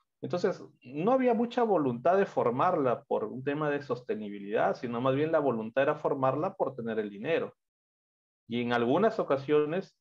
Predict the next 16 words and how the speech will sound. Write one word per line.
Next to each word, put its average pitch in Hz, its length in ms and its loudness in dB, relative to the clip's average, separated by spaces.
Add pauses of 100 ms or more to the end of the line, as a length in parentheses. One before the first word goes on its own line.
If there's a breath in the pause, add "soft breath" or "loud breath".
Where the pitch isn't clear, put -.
(160)
esta 127 1400 0 (340)
idea 151 420 2
nace 156 360 -2
por 117 260 0
promotores, 139 680 0
¿no? 196 180 -10 (460)
Profesionales 123 680 -2
que 160 120 -6
se 156 120 -4
dedican 135 560 0
justamente 143 720 -2
a, 101 320 2 (640)
a 107 80 2
ver 120 140 4
estos - 260 -2
puntos. - 500 -4